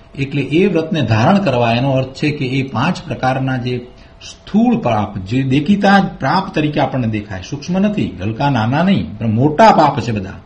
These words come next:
સ્થૂળ કરતાં અમે તો એમ કહીએ કે તો બહુ મોટા પાપ છે તો બધા. એ બધા પાપોનો તો ત્યાગ પહેલા જ કરવો જોઈએ. સૌથી પહેલું આ હોય. અને તેને અણુવ્રત કહેવામાં આવે છે. તે પાંચ પ્રકારના છે.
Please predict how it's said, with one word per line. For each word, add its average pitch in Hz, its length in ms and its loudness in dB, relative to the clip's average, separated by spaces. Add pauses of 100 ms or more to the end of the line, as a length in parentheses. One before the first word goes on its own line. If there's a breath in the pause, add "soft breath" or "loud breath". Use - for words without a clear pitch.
(380)
સ્થૂળ 165 260 -4
કરતાં 156 380 -2
અમે 147 120 0
તો 147 100 -2
એમ 151 140 0
કહીએ 151 180 0
કે 151 60 -4
તો 139 80 -2
બહુ 143 200 0
મોટા 143 320 0
પાપ 131 280 -4
છે 101 220 -10
તો 104 80 -10
બધા. 92 140 -8 (460 loud breath)
એ 127 40 -10
બધા 123 260 0
પાપોનો 135 480 -4
તો 143 140 -4
ત્યાગ 123 400 0
પહેલા 110 480 4
જ 139 160 4
કરવો 107 280 -2
જોઈએ. 92 320 -6 (100)
સૌથી 156 260 -4
પહેલું 110 340 -4
આ 110 80 -4
હોય. 92 240 -8 (1040 loud breath)
અને 123 160 -2
તેને 143 360 2
અણુવ્રત 165 560 2
કહેવામાં 110 420 2
આવે 101 140 -4
છે. - 200 -12 (540 soft breath)
તે 180 120 4
પાંચ 185 380 0
પ્રકારના 147 480 0
છે. 170 220 -6